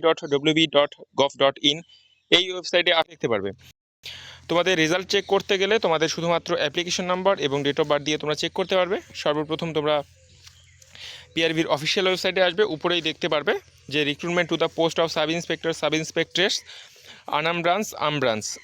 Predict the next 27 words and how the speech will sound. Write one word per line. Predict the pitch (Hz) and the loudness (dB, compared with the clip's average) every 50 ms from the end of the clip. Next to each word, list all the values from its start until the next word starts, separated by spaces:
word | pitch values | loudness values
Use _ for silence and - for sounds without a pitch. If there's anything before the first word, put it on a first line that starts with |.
| - - - 147 | -10 -6 -4 -2
and | 180 214 - - - - - - - - | -2 -4 -6 -8 -10 -10 -14 -14 -10 -4
sergeant | - 156 156 151 175 175 170 175 | -2 -2 0 0 0 2 2 0
in | 180 165 - | 0 0 -2
কলকাতা | 151 147 151 151 139 147 | -2 0 0 -2 -2 -2
পুলিশ | 160 208 196 160 | -2 -2 -2 0
দু | 147 143 | 0 2
হাজার | 147 180 185 - | 2 0 0 0
তেইশ। | 143 110 98 - - _ - - - - - - - 160 | -2 -4 -4 -6 -12 _ -20 -20 -20 -20 -12 -6 -4 -4
এখানে | 147 185 185 190 180 165 | 0 0 2 2 2 0
একটি | - - 175 165 | 0 -2 0 2
নোটিশ | 170 170 175 202 190 185 | 2 2 0 0 0 2
দেওয়া | 196 196 196 196 | 4 4 4 4
রয়েছে | 196 196 190 - - 226 220 - | 4 2 2 2 0 0 0 0
এবং | 165 147 156 151 - | 0 0 0 2 2
তার | 147 151 156 | 2 2 2
উপরে | 151 165 156 156 147 | 0 0 0 2 2
দেখো | 147 - - 240 359 - - - - - - - - - - - - _ - 131 | 2 2 2 0 0 0 -14 -20 -20 -20 -20 -20 -20 -20 -20 -20 -10 _ 2 2
result | 139 143 143 190 185 180 - | 2 4 4 2 0 2 4
for | - 196 226 240 | 4 4 4 2
preliminary | - 175 170 170 170 175 180 202 196 165 | 0 0 0 2 2 2 2 2 2 2
examination। | 123 131 123 117 113 107 - 117 - 147 | 2 0 -2 -2 -2 -4 -6 -6 -6 -2
এখানে | - 160 160 156 127 | -2 0 0 0 2
গেট | 127 139 143 147 | 2 0 0 0
ডিটেলসে | 156 156 175 170 165 - 170 165 | -4 -2 -2 -2 -2 -2 -4 -2
তোমরা | 160 160 160 - | -2 -2 -2 -2
ক্লিক | - 175 175 - - | -2 -4 -2 0 0
করবে। | 185 175 214 | 0 0 0